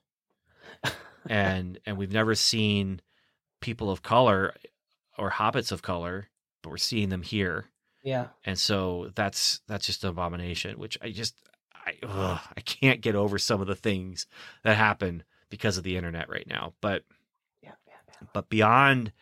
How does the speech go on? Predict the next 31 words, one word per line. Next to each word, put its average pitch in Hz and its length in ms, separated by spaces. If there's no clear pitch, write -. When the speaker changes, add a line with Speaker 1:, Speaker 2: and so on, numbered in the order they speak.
Speaker 2:
the 110 340
review 107 320
bombs 95 640
and 104 160
things 98 220
like 101 200
that, 90 340
and, 101 300
and 170 80
then 214 80
there's 226 140
the 151 100
other 120 100
side 104 300
too, 92 380
you 104 140
know, 104 340
people 151 300
will 127 80
review 113 320
things 107 380
and 110 160
give 113 140
it 98 140
one 110 180
star 113 380
before 95 240
it 98 60
even 92 120
comes 90 260
out. - 320